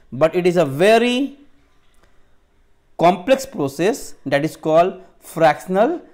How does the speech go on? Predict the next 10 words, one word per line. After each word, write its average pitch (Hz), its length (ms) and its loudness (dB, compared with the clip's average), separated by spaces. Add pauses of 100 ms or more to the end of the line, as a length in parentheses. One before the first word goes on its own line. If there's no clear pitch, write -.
(160)
distillations. 113 880 -10 (280)
And 143 200 -4
about 151 380 2
the 165 80 -2
fractional 165 540 -2
distillation, 143 680 -4 (220)
we 170 120 0
will 214 180 -4
talk 165 240 0
about 127 500 0